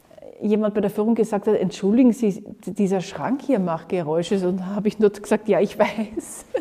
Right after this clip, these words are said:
Weil ich nicht wusste, was ich drauf sagen soll, ja. Also für mich ist das ganz normal, ich lebe damit, Tag ein, Tag aus und ich, für,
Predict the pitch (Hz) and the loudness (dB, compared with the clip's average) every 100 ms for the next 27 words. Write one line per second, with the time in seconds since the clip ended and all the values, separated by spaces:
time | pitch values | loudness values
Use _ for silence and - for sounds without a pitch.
0 | - - - - _ _ _ - - - | -8 -18 -20 -20 _ _ _ -14 -12 -10
1 | 381 - - - 226 220 214 226 196 208 | -8 -10 -10 -4 2 4 6 4 4 2
2 | 208 208 170 180 175 165 165 170 156 165 | 4 2 2 -4 -4 -8 -6 -8 -8 -10
3 | 165 160 170 170 - _ _ - 214 214 | -12 -14 -12 -14 -16 _ _ -2 0 2
4 | 226 262 269 247 226 208 196 - 180 160 | 4 4 4 0 0 0 -2 -2 -4 -4
5 | - 277 - - 185 196 254 226 254 294 | -2 -2 0 0 0 2 0 0 0 -2
6 | - - - - - - _ _ _ - | -10 -20 -20 -20 -20 -20 _ _ _ -20
7 | - - 170 117 175 185 170 - 147 190 | -8 -4 -2 -2 -2 -2 -4 -2 0 0
8 | 285 - - 220 220 214 214 - - - | 0 -2 -6 -2 0 0 -2 -12 -16 -18
9 | _ _ _ _ _ _ _ _ _ _ | _ _ _ _ _ _ _ _ _ _
10 | _ _ - - 64 - 208 - - - | _ _ -14 -10 -6 -2 -4 -4 -12 -4